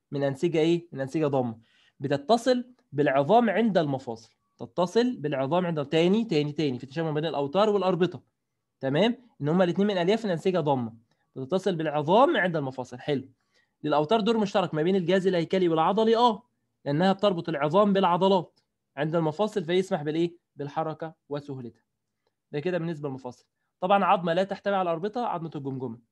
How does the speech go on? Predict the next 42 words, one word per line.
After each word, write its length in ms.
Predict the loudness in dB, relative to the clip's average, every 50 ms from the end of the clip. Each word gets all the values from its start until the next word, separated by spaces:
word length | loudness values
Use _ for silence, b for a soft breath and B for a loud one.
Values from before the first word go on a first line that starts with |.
| _ _ _ _ _ _ -4
ماذا 200 | -2 0 2 2
يحدث 240 | 0 0 -2 -8 -10
في 100 | -10 -6
حالة 180 | -6 -6 -6 -4
غياب 180 | -4 -4 -4 -6
السائل 340 | -6 -6 -6 -4 -4 -4 -4
الزلالي؟ 580 | -4 -4 -4 -4 -2 -2 -2 -2 -4 -6 -6
كلام 280 | -6 -6 -4 -4 -4 -4
العادي، 560 | -4 -4 -4 -4 -2 -2 -2 -2 -4 -6 -10
تآكل 300 | -10 -8 -8 -6 -6 -6
الغضاريف 560 | -6 -6 -6 -6 -6 -6 -4 -4 -6 -6 -8
ويحصل 220 | -10 -10 -10 -12 -12
التهابات 280 | -10 -8 -10 -10 -10 -10
متكررة 600 | -12 -14 -12 -10 -10 -6 -4 -4 -4 -6 -8 b b b b b _
بسبب 320 | _ -6 -6 -4 -6 -6
الاحتكاك. 640 | -8 -10 -12 -14 -14 -16 -14 -14 -16 -16 _ _ _ _ _ _ _ _ _ _ _ _ _
تمام؟ 360 | -12 -8 -6 -6 -6 -6 -8 -14 _ _ _ _ -8
ويحصل 260 | -8 -6 -6 -6 -4
بعد 160 | -2 -2 -4 -4
كده 140 | -6 -8
الخشونة 360 | -8 -10 -12 -12 -10 -8 -8 -8
والكلام 360 | -10 -10 -10 -10 -8 -8 -10
ده. 140 | -12 -14 _ _ _ _ _ _ _ _ _
طبعا 180 | 0 4 4 4
بقى 180 | 4 2 -2 -2
شوية 220 | -2 -4 -6 -4
زيادات 400 | -4 -4 -2 -2 -2 -4 -4 -6
لازم 140 | -10 -10 -10
نكون 140 | -8 -6 -6
عارفينها 380 | -4 -6 -6 -6 -6 -6 -6
سريعا 340 | -6 -6 -6 -4 -2 -2 -4
كده. 340 | -4 -4 -4 -6 -6 -8 -12 _ _ _ _ _ _ _ _ -6
عندنا 400 | -6 -2 0 2 2 2 0 -2
الدعامة 380 | -4 -4 -4 -4 -4 -4 -4 -6
في 80 | -8 -8
النبات، 380 | -8 -6 -6 -8 -8 -10 -14 _ _ _ _ _ _ _ _ _
في 100 | -8 -2
حاجة 180 | 0 0 0 0
اسمها 180 | 0 -4 -6
خاصية 240 | -8 -8 -8 -8 -8 -8
الانشار 340 | -8 -8 -8 -6 -6 -6 -6
والاسموزية، 600 | -6 -8 -8 -10 -10 -8 -6 -6 -8 -8 -10